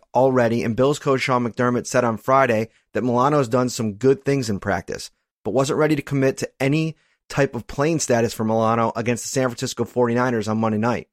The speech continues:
"We'll see," McDermott said. "A J, he's a good football player. Matt's a good football player. Matt is coming from a spot where he hasn't played in some time, and A J has been playing. I just think it's a good balance of a defense that's growing moving forward.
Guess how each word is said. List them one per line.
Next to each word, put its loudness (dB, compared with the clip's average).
"We'll 4
see," 2
McDermott 0
said. 0
"A 4
J, 4
he's 0
a 4
good 0
football 0
player. -6
Matt's 2
a 2
good -2
football -4
player. -6
Matt 2
is 2
coming -2
from -2
a -2
spot 2
where 0
he -4
hasn't -2
played 0
in -2
some -2
time, -4
and -6
A 0
J 0
has 0
been -2
playing. -4
I -2
just -2
think -2
it's -6
a 0
good 0
balance 0
of -4
a 0
defense -2
that's -6
growing 0
moving 0
forward. 2